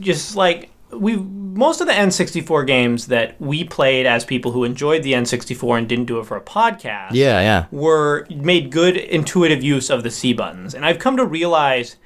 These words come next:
Speaker 1: how much of the N sixty-four library has no idea what to do with the C button.
Speaker 2: Which is so strange
Speaker 1: And
Speaker 2: because it's, it's essentially just, like, a six-button Genesis controller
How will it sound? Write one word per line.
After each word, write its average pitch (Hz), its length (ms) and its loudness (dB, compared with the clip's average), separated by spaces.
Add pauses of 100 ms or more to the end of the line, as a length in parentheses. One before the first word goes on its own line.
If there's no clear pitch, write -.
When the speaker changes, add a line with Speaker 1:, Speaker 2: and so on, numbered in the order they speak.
(180)
Speaker 1:
how 185 220 0
much 156 340 0
of 151 80 -6
the 139 140 2
N 139 160 4
sixty-four 131 640 0
library 131 500 2
has 139 200 0
no 170 200 2
idea 143 320 2
what 127 160 0
to 110 80 -10
do 110 120 -6
with 101 120 -12
the 95 80 -14
C 101 180 -14
button. 90 320 -20
Speaker 2:
Which 160 200 -2
is 202 100 0
so 233 180 2
strange 160 680 2
Speaker 1:
And - 80 -6
Speaker 2:
because 135 260 0
it's, - 400 0 (580)
it's - 140 0
essentially 196 520 2
just, 135 240 0
like, 131 220 2
a 117 60 -2
six-button 113 560 2
Genesis 101 400 0
controller 76 460 -2